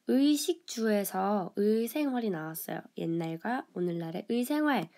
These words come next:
무엇이 달라졌나? 먼저 옛날 사람들의 옷차림을 보면요, 한복을 입었어요. 그리고 남자와 여자가 입는 옷이 달랐어요.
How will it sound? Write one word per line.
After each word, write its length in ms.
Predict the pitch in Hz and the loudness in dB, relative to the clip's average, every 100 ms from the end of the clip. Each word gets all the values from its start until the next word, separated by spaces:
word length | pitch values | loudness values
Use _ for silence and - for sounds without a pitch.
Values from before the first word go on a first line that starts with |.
| - _ _ - | -20 _ _ -2
무엇이 420 | 208 233 254 254 | 2 2 2 -4
달라졌나? 880 | - 175 185 175 170 156 175 311 381 _ - - - _ | -6 -4 -2 -2 -2 0 2 2 0 _ -20 -20 -20 _
먼저 300 | 185 185 180 | -2 -2 0
옛날 500 | 165 160 170 254 339 | -2 -2 0 0 0
사람들의 600 | 339 302 269 254 208 196 | 0 0 0 0 0 0
옷차림을 640 | 170 170 - 208 190 180 170 | -2 -4 -4 -4 0 -2 -2
보면요, 580 | 165 156 165 277 220 160 _ _ _ _ | -4 -4 0 0 0 -4 _ _ _ _
한복을 560 | - 302 302 311 294 | -2 0 2 0 -2
입었어요. 440 | 214 170 160 - - - _ _ _ _ _ _ _ _ _ _ - - | -2 -4 -8 -12 -14 -16 _ _ _ _ _ _ _ _ _ _ -16 -14
그리고 580 | - 202 196 262 233 165 - - - _ | -6 0 2 4 2 2 -8 -20 -20 _
남자와 760 | - 185 202 208 226 208 208 190 | -4 2 2 4 4 4 2 0
여자가 580 | 165 165 175 196 190 185 | -2 -4 -4 -2 0 0
입는 360 | 180 185 180 | 0 0 0
옷이 220 | 170 165 - | -2 -6 -10
달랐어요. 1040 | - 208 226 269 - 180 160 160 185 165 | -2 2 2 0 -4 -2 -2 0 -2 -6